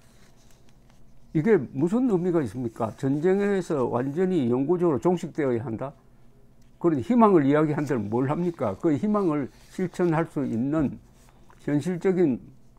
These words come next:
대안으로서 북한의 핵 폐기가 전제되어야 한다. 그렇게 이야기를 해야지. 한반도에서 전쟁이 완전히 영구적으로 종식되어야 함을 국제사회에 호소한 게 이게 자랑입니까?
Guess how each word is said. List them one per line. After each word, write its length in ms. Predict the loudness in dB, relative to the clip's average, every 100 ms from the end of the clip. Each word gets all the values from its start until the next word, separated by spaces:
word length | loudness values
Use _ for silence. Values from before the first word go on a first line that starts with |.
| -16
대안으로서 760 | -2 2 4 4 2 0 -4 -6 -12 -20 -20 -20 -8
북한의 720 | -8 -2 2 4 4 0 -4 -8 -10
핵 320 | -4 -4 -6 -8
폐기가 560 | -4 0 0 0 -2
전제되어야 640 | -4 -4 -4 -2 -2 -2 -4
한다. 440 | -8 -8 -8 -10 -16 -20 _ _ -20 -20 -20 -8
그렇게 280 | -4 2
이야기를 460 | 4 4 0 -2 -4
해야지. 500 | -6 -6 -8 -10 -12 -18 -20 _ _ _ -20 _ -20 -20 _ _ _ -20 -20 -20 _ -20 _ _ -20 -14
한반도에서 640 | -6 2 4 6 6 4 2
전쟁이 440 | 0 4 4 4
완전히 540 | 4 4 2 0 2 0
영구적으로 440 | 0 0 2 2
종식되어야 800 | 2 0 -2 -2 0 0 0 -2 -8 -18
함을 320 | -4 0 0
국제사회에 600 | 0 -2 -2 0 0 2
호소한 440 | 2 0 -2 0 0
게 80 | -2
이게 200 | -2 -4
자랑입니까? 680 | -4 -4 -4 -6 -10 -14